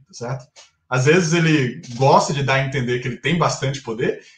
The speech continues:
e às vezes efetivamente ele parece ser mandado em missões de, de relações exteriores pra, pra articular interesses russos em outros países, né? Mas hoje os principais acadêmicos, aliás, essa também é, é a opinião do Olavo de Carvalho, o Olavo de Carvalho considera o Dugin um ideólogo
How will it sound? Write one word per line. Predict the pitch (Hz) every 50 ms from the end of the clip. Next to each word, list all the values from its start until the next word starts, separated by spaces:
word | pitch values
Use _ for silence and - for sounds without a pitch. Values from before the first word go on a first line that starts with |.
| _ _
e | -
às | 247 208 175
vezes | 247 226 147 190
efetivamente | 240 233 - 214 - 233 220 175 160 175 208 208 220
ele | 208 -
parece | - 180 165 185 196 -
ser | - 185
mandado | 180 185 190 185 156 131 131 139 175 185 180 156 143 135
em | 131 123 123
missões | 131 131 131 - - 135 135 151 156 151 131 113
de, | 120 123 117 107
de | 113 120
relações | 139 135 131 - - - 156 156 156
exteriores | - - 156 143 127 120 117 127 151 151 - -
pra, | - 117 117 117 110 107 104
pra | - - - 123
articular | 127 123 - - - - 120 113 117 123 139 139
interesses | 131 131 139 127 127 127 131 - 120
russos | 120 123 123 - - - _ _ _ - - _ _ -
em | 135 135
outros | 135 131 131 -
países, | - 202 165 143 160 202 202 156 127 131
né? | 156 165 - - _ _ _ _ _ _ _ _
Mas | - 175 208 202 156 190
hoje | 214 226 214 269
os | 247 -
principais | - - 226 220 - 220 - - 185 208 208 226
acadêmicos, | 214 - 196 160 147 135 151 175 202 208 208 - 226 220 214 -
aliás, | - 190 196 208 202 208 185 220
essa | 240 240 240 -
também | 220 190 190 196 202
é, | 202 - -
é | 165
a | 190
opinião | 202 202 185 185 160 151 156 170
do | 165 156
Olavo | 143 131 139 156 156
de | - -
Carvalho, | - 123 - - 127 147 202 226 170
o | 131
Olavo | 120 123 123
de | - -
Carvalho | 123 117 127 135 135
considera | 139 135 127 131 127 120 123
o | 120
Dugin | 120 120 117 113 120 120 120
um | 123
ideólogo | 127 120 - 139 127 120 120 135 170 185 180 113 113 113 117 110 104 -